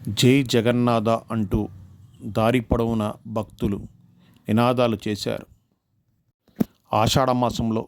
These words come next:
జగన్నాథుని రథయాత్ర ఎందుకు జరుగుతుంది, ఆ రథయాత్రకున్న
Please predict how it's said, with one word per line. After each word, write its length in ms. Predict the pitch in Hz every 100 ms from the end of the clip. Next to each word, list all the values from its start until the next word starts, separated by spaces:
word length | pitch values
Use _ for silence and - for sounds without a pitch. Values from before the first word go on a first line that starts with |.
| -
జగన్నాథుని 840 | 104 110 120 127 127 120 117 113
రథయాత్ర 600 | 104 101 117 120 98 - -
ఎందుకు 340 | 104 110 120
జరుగుతుంది, 600 | 113 107 101 104 101 - - - - _ -
ఆ 220 | 107 107
రథయాత్రకున్న 760 | 104 131 131 127 123 117 110